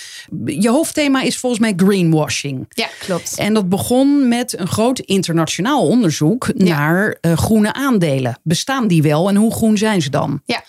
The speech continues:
Speaker 2: precies. Ja. Dus toen ik bij Follow the Money begon, toen mocht ik gaan meewerken aan een project wat eigenlijk al was, eh, opgestart door Investico en Follow the Money samen. En dat ging eigenlijk over, eh, groene beleggingsfondsen. Dus, ja, beleggingsfondsen die van zichzelf zeggen,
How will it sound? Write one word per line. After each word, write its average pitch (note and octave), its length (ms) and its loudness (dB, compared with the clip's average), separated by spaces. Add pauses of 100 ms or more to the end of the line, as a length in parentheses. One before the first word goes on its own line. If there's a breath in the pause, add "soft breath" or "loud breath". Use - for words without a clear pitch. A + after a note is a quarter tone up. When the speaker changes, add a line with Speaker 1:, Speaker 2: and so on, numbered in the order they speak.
Speaker 2:
precies. F#3 580 -6
Ja. A3 240 -4 (100)
Dus A#3+ 160 -6
toen D4 100 -4
ik D4+ 80 -2
bij B3+ 120 -2
Follow C4 260 0
the B3 60 0
Money C#4 260 0
begon, C#4 380 0
toen C#4+ 120 -4
mocht B3 160 -4
ik B3+ 80 -12
gaan A3+ 200 -2
meewerken A#3+ 580 -2
aan G#3+ 140 -4
een G#3 140 -2
project G#3+ 400 -2
wat G#3 120 -6
eigenlijk C4 340 -4
al G3+ 100 0
was, F#3 280 -4
eh, F#3+ 120 -4
opgestart C4 640 -4
door G#3 340 2
Investico G#3+ 640 -4
en F3+ 120 0
Follow G#3 260 -2
the F#3+ 60 0
Money F#3+ 240 0
samen. B3+ 520 -2 (300)
En A3 120 -4
dat - 80 -6
ging B3 180 -6
eigenlijk A3 300 -6
over, G3 560 0
eh, F#3 160 -2
groene B3+ 340 0
beleggingsfondsen. E3+ 840 -6
Dus, E3+ 320 -6
ja, E3+ 220 -2
beleggingsfondsen F#3+ 680 -4
die F#3 100 -2
van F3 160 0
zichzelf A#3 460 -4
zeggen, F3 460 -2